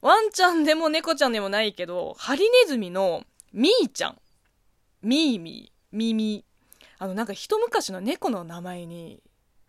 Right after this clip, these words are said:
ミーミーとかミーちゃんが多かった気がする。うーん、以上ですかね。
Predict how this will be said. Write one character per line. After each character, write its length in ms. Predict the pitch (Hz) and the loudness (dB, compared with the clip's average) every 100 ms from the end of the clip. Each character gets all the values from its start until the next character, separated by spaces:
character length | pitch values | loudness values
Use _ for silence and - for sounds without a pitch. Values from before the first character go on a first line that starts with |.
| _ _ _ - | _ _ _ -4
ミ 280 | 233 262 220 | 2 2 0
ー 20 | |
ミ 80 | 165 | -6
ー 40 | |
と 100 | - | -14
か 100 | 170 | -6
ミ 220 | 196 277 | 0 0
ー 60 | 240 | 0
ち 120 | - | -6
ゃ 60 | 160 | -10
ん 360 | - - - - | -14 -20 -20 -14
が 100 | 160 | -6
多 180 | 208 214 | -6 -6
か 140 | - | -10
っ 60 | - | -12
た 120 | 156 | -18
気 160 | - 170 | -16 -14
が 100 | 175 | -14
す 140 | 175 | -14
る。 160 | - - _ _ _ _ _ - - - - _ _ _ _ _ _ | -16 -18 _ _ _ _ _ -20 -20 -20 -20 _ _ _ _ _ _
う 40 | 190 | -6
ー 320 | 202 202 196 | -4 -2 -2
ん、 80 | 196 | 2
以 140 | 233 | 4
上 160 | 226 220 | 4 4
で 100 | 202 | 2
す 80 | - | 0
か 140 | 202 | 2
ね。 240 | 220 339 | 6 4